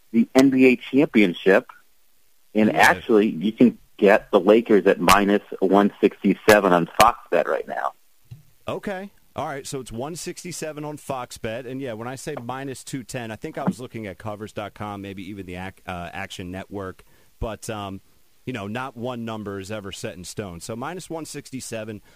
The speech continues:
Speaker 2: regardless of where you look, Kev, right? Correct me if I'm wrong, the Lakers are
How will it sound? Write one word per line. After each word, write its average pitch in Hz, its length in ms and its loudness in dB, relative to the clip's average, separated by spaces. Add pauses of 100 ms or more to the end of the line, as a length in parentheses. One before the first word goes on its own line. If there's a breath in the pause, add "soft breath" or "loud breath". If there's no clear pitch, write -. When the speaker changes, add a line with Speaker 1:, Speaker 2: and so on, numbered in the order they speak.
(140)
Speaker 2:
regardless 180 560 -10
of 123 140 -12
where 127 160 -8
you 110 100 -10
look, 120 220 -10
Kev, 95 300 -10
right? 104 200 -8
Correct 107 280 -12
me 101 80 -8
if 95 120 -12
I'm 92 200 -10
wrong, 98 260 -10
the 92 80 -14
Lakers 98 600 -12 (920)
are 98 380 -8